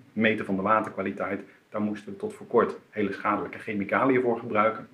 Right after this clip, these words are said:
Dat moest van de wet. Dat hebben we, is gelukkig iets wat aangepast wordt. Maar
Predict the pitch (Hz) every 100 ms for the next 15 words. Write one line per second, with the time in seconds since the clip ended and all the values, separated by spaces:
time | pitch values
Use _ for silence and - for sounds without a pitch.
0 | - - 98 131 131 127 107 98 127 131
1 | - - - 104 - 104 107 107 135 123
2 | - 110 104 107 - - - - - 123
3 | 131 - - - 123 139 113 120 - 110
4 | 113